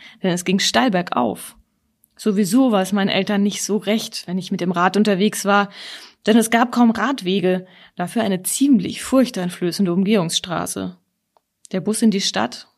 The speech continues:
fuhr nur zweimal am Tag. Meine Kindheit fand also zum großen Teil im Auto meiner Mutter statt,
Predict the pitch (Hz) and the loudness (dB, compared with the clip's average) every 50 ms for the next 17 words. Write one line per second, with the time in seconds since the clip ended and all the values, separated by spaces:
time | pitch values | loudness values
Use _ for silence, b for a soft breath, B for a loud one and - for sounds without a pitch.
0 | _ _ _ - - - 190 190 185 185 - - - 202 185 180 233 226 185 165 | _ _ _ -10 -4 -2 0 0 0 -2 -4 -6 -2 0 2 4 4 4 2 0
1 | - 165 170 156 - - 190 160 156 147 147 - _ _ b b b b b b | 0 -2 -4 -6 -8 -8 -6 -6 -6 -8 -10 -14 _ _ b b b b b b
2 | b b b b b b _ _ - 208 220 240 254 247 - 302 320 294 277 247 | b b b b b b _ _ 0 2 4 4 4 4 4 2 2 4 4 2
3 | 226 - - 233 220 220 226 214 196 208 180 - 254 262 233 233 262 302 294 285 | 2 0 0 0 2 2 2 0 0 -2 -2 2 2 2 4 4 2 2 4 4
4 | 254 247 247 240 233 240 240 220 - - 180 226 285 269 269 269 269 269 302 349 | 4 4 4 2 4 4 4 2 2 0 0 2 4 4 4 4 4 4 2 2
5 | - 254 208 185 - - 180 160 160 - b | 2 0 0 0 -2 -2 -2 -2 -4 -6 b